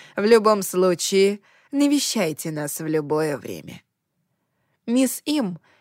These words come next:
переводила взгляд с Сонджу на госпожу Чхо и обратно. «А теперь я расскажу вам, чем мы занимаемся». Госпожа Чхо на мгновение посмотрела Сонджу в глаза.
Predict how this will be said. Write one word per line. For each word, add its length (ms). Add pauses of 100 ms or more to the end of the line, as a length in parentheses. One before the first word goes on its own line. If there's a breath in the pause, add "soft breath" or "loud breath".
переводила 680
взгляд 480
с 60
Сонджу 480
на 160
госпожу 540
Чхо 400 (260)
и 100
обратно. 640 (640)
«А 220
теперь 480
я 160
расскажу 680
вам, 280
чем 420
мы 160
занимаемся». 1120 (360)
Госпожа 520
Чхо 320
на 160
мгновение 840
посмотрела 800
Сонджу 480
в 80
глаза. 520